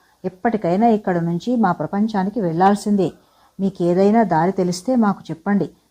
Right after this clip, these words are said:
కృతజ్ఞులమై ఉంటాము," అన్నారు. అందుకు బిల్లరాజు దొడ్డదొర విచారంతో, "ఈ మృత్యులోయ పైన ఇంకో లోకం ఉన్నదనే మాకెవరికీ తెలియదు,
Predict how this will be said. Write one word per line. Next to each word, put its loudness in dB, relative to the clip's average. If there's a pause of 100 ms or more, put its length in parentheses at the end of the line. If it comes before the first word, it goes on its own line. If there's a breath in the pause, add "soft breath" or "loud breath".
(100)
కృతజ్ఞులమై 2
ఉంటాము," 2 (340)
అన్నారు. 0 (1040 loud breath)
అందుకు 2
బిల్లరాజు 4
దొడ్డదొర 0
విచారంతో, 0 (420 soft breath)
"ఈ 2
మృత్యులోయ 2
పైన -2
ఇంకో 0
లోకం -2
ఉన్నదనే 0
మాకెవరికీ 0
తెలియదు, 0